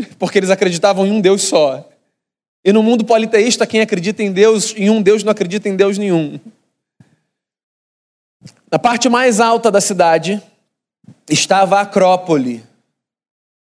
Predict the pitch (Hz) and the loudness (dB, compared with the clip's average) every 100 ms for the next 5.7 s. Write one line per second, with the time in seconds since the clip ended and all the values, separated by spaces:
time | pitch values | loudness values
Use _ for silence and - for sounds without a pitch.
0 | _ 170 196 233 240 277 269 262 - - | _ -2 0 2 4 2 2 -2 -2 -2
1 | 254 254 240 208 175 127 - - - _ | 0 0 -2 0 0 0 -6 -12 -14 _
2 | 208 208 208 247 233 170 156 180 160 131 | 0 2 0 0 0 0 2 2 0 -4
3 | 123 - - - - _ _ _ _ _ | -10 -12 -16 -20 -20 _ _ _ _ _
4 | _ _ _ _ 175 175 262 - 214 233 | _ _ _ _ -2 2 0 0 0 2
5 | 220 196 220 226 247 - - | 2 2 2 2 0 -4 -8